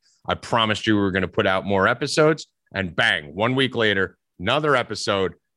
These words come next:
and on video. And next week, I got a banger for you too, uh, that you guys are gonna be excited about. So go over to youtube dot com if you're not there right now, No Mercy Podcast, and subscribe.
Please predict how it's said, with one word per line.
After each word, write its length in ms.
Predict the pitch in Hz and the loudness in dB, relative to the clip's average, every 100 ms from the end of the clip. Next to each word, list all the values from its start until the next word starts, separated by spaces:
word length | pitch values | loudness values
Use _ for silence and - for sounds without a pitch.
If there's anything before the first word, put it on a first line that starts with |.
| _ | _
and 260 | 131 135 143 | 0 0 2
on 200 | 127 120 | 0 0
video. 480 | 113 107 101 92 90 _ | -2 0 0 0 -4 _
And 200 | 92 92 | -10 -4
next 260 | 107 123 - | -2 -2 -2
week, 180 | 123 110 | 0 2
I 60 | |
got 140 | 104 101 | 2 0
a 60 | |
banger 320 | 92 98 92 92 | 0 -2 -2 -4
for 180 | 98 | -4
you 140 | 92 90 | -4 -6
too, 360 | - 92 78 - _ _ - | 0 0 0 -8 _ _ -4
uh, 220 | 80 80 | 0 0
that 100 | 80 | 0
you 120 | 92 | 2
guys 200 | 90 85 | 2 0
are 40 | 87 | -2
gonna 140 | 85 | -4
be 100 | 82 | -4
excited 380 | 80 - 87 80 | -6 0 0 0
about. 340 | 73 76 67 - | 0 -2 -2 -2
So 260 | 85 78 | 0 0
go 260 | 71 98 113 | 0 2 4
over 160 | 117 117 | 4 2
to 60 | 113 | 2
youtube 500 | 127 156 - 170 147 | 4 2 6 4 6
dot 200 | 156 147 | 0 0
com 240 | 160 147 | -2 -2
if 100 | 123 | -2
you're 80 | 139 | 0
not 200 | 139 127 | 0 2
there 140 | 147 | 2
right 200 | 139 139 | 4 0
now, 260 | 139 127 90 _ _ _ | 0 -2 -4 _ _ _
No 240 | 90 123 156 | -2 2 2
Mercy 400 | 151 156 - 139 | 4 2 0 -6
Podcast, 720 | - 139 135 127 117 85 - _ _ _ | -2 0 0 0 -2 -2 -8 _ _ _
and 180 | 107 107 | -6 -4
subscribe. 680 | - 92 - 139 123 90 | -6 -8 -2 0 2 -2